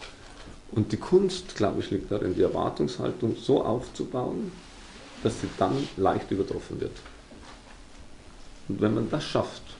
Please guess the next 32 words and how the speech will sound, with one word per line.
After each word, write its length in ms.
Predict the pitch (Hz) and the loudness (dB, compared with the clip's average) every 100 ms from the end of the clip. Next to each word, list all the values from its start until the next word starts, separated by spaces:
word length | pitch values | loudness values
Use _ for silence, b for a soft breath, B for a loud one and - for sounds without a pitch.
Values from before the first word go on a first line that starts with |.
| - | -8
also 200 | 87 85 | -4 0
dass 100 | 82 | 0
ich 60 | |
eine 100 | 90 | 2
Erwartungshaltung 800 | 80 87 98 - 131 127 123 117 | 2 4 4 4 0 0 0 -2
aufbaue, 460 | - 113 - 135 127 | -2 -4 -2 0 4
die 60 | 101 | 4
Erwartungshaltung 760 | 92 98 110 123 120 104 107 | 4 2 0 0 0 2 2
wird 200 | 98 95 - | 4 2 0
erfüllt 440 | - 120 143 - - B B B B - | 0 4 4 0 -10 B B B B -4
und 80 | 101 | 0
ich 80 | 104 | 2
habe 120 | - - | 2 8
in 160 | 151 | 10
der 80 | 165 | 10
Erwartungshaltung, 840 | 110 110 113 - 104 104 95 - | 6 6 6 4 2 2 2 2
in 140 | 87 95 | 2 2
der 100 | 90 | 2
Erfüllung 240 | - 135 | 2 4
der 100 | 120 | 4
Erwartungshaltung, 720 | 101 104 101 92 82 82 - - - - - | 4 2 0 -2 -2 -4 -6 -8 -12 -16 -6
sie 100 | 95 | 0
noch 220 | 92 80 - - - - - - - - - - - - - 117 | 0 0 -6 -16 -18 -18 -20 -18 -16 -14 -14 -16 -18 -18 -6 4
bemühe 300 | 107 123 165 | 6 8 8
mich 200 | 151 139 | 6 4
so, 160 | 127 | 4
dass 160 | 120 110 | 4 2
ich 100 | 107 | 0
sie 80 | - | 2
immer 280 | 143 165 147 | 4 6 4
leicht 480 | 92 110 135 - | 4 2 0 2
übertreffe. 480 | 120 107 95 90 - | 2 4 2 -2 -2